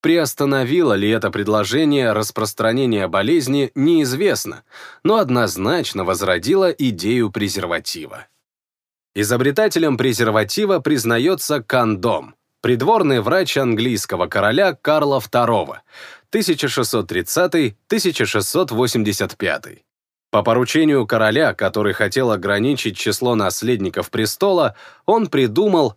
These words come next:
и наладил изготовление презервативов из слепой кишки ягнят. Вероятно, поэтому французы до сих пор называют презерватив английским капюшоном.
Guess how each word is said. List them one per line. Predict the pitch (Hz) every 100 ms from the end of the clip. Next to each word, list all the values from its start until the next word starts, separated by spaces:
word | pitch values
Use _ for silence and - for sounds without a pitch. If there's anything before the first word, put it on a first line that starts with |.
| -
и | 185
наладил | 147 120 139 110 101
изготовление | 98 87 101 101 92 175 180 160
презервативов | 113 139 113 110 98 87 - 202 185 139 - _
из | 202 185
слепой | - 120 104 190 170
кишки | - 139 - 120
ягнят. | 95 95 87 85 69 - _ _ _ _ _ -
Вероятно, | 95 113 151 196 180 156
поэтому | 139 147 160 113 101
французы | 92 113 113 - 190 143 131 98
до | 110 170
сих | 156 151 -
пор | 165 185 117
называют | 107 92 107 110 92
презерватив | - 101 98 107 117 107 202 156 -
английским | 117 147 131 123 165 139 139 127
капюшоном. | 107 107 107 - 98 80 67 -